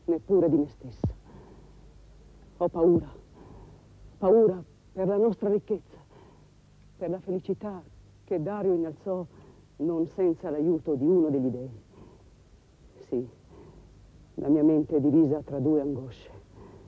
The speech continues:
perché un patrimonio non è rispettato se l'uomo che lo difende è lontano, né l'uomo, se perde il patrimonio, può conservare il rispetto che la sua virtù gli merita.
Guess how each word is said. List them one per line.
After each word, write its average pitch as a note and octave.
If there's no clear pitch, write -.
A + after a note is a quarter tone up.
perché E3+
un F#3+
patrimonio F#3
non F3+
è A#3
rispettato F#3+
se -
l'uomo G3
che G#3
lo F3+
difende F#3
è F#3
lontano, D#3+
né A#3+
l'uomo, G#3+
se D#3
perde G3
il E3+
patrimonio, E3
può G3
conservare G3
il F3
rispetto E3
che -
la C#3+
sua D#3
virtù D3+
gli C#3
merita. B2+